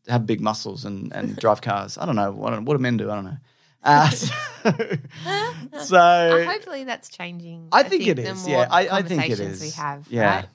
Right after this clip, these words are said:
Speaker 2: Yeah, 'cause I do think that there's a real opportunity to just reach out more to the guys around you and not be isolated.
Speaker 1: Mm.
Speaker 2: 'Cause there is something just incredibly powerful when you share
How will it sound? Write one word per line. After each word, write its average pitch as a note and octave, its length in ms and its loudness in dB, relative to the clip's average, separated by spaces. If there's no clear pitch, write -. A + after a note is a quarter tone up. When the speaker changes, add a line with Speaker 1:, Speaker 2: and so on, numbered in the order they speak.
Speaker 2:
Yeah, F#3 320 2
'cause G3 260 -6
I G3 120 4
do G3+ 220 -4
think F#3+ 320 -8
that E3+ 180 -8
there's D#3+ 260 -2
a D#3 100 -8
real D#3+ 600 -8
opportunity G3+ 1000 0
to - 180 -10
just F3 280 -8
reach D#3+ 320 -6
out D3 280 4
more C#3+ 380 -10
to - 100 -10
the D3 280 -4
guys C#3 280 -4
around C#3 360 -10
you C#3 140 -8
and C#3 180 -10
not D#3 300 2
be F3 140 -2
isolated. G#3 720 -4
Speaker 1:
Mm. C3 520 0
Speaker 2:
'Cause A#3 140 -8
there A3+ 220 -2
is A#3 140 -8
something F#3 540 -8
just - 400 -16
incredibly F3 600 -12
powerful D3+ 540 -2
when D3 200 -12
you C#3+ 60 -14
share D3+ 600 -4